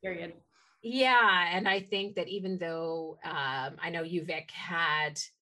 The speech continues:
Speaker 2: this past year, the ceremonies for people who didn't, um,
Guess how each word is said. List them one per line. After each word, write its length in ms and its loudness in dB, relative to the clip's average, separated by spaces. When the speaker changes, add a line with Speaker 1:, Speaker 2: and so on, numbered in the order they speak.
Speaker 2:
this 160 -6
past 420 -2
year, 400 -8
the 60 -4
ceremonies 640 -2
for 80 -8
people 260 -8
who 140 -10
didn't, 680 -10
um, 480 -6